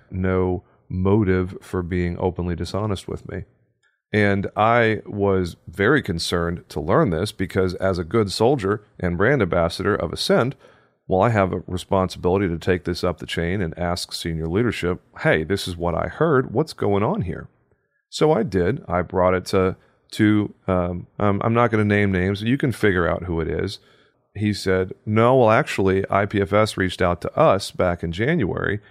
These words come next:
and asked for help with their customer experience. They wanted to talk about us partnering with them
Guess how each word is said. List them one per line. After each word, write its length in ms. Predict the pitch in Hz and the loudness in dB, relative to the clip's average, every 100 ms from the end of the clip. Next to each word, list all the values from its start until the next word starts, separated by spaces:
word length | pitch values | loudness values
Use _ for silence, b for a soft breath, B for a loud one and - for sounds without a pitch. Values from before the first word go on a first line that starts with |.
| b b | b b
and 160 | 92 | -2
asked 260 | 90 90 - | 0 -2 -4
for 140 | - | -4
help 340 | 92 87 95 - b b | 0 2 0 -4 b b
with 240 | 101 95 | -4 0
their 340 | 101 92 95 98 b b b | 2 2 2 -2 b b b
customer 400 | 92 90 - 90 | -2 -2 -4 -6
experience. 420 | 85 120 131 87 | -4 0 0 0
They 140 | 98 | -2
wanted 260 | 92 92 92 | 0 0 -2
to 80 | 90 | -4
talk 320 | - 87 85 | 0 0 0
about 360 | 85 87 85 - | -2 0 0 -2
us 240 | 90 87 | -4 -4
partnering 420 | - 95 95 87 | -2 0 0 -2
with 220 | 87 85 - | -4 -6 -4
them 260 | 85 90 | -4 -4